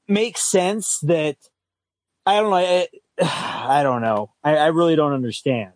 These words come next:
I just don't understand why she would go right back to those old ways after everything that's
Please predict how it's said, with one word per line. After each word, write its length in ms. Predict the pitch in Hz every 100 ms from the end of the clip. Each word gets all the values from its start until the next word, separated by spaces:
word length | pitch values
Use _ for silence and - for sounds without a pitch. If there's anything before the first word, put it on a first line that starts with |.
| _ _ _
I 100 | -
just 140 | 185 170
don't 140 | 214
understand 480 | 208 180 - 180 170
why 180 | 156 147
she 340 | 135 - 160 160
would 280 | 151 123
go 240 | 156 151 143
right 400 | 120 135 143 123
back 340 | 123 127 -
to 100 | - 135
those 220 | 131 127
old 340 | 131 123 123
ways 520 | 113 117 139 180 226 -
after 260 | 127 139 120
everything 280 | 127 135
that's 160 | 127